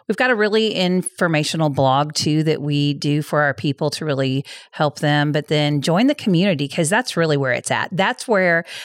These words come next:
I mean, he said that the magic is in the partnerships, but it's also the community.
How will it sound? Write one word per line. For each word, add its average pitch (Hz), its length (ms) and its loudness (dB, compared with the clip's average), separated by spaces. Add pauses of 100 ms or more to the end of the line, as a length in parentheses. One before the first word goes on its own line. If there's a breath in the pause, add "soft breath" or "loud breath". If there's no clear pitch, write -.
(160 loud breath)
I 180 80 2
mean, 160 180 0
he 226 220 4
said 226 240 0
that 170 240 2
the 165 80 -2
magic 160 420 -2
is 151 140 0
in 143 80 0
the 143 80 -2
partnerships, 170 640 -2
but 170 160 0
it's 160 120 -6
also 165 300 0
the 139 140 -4
community. - 560 -10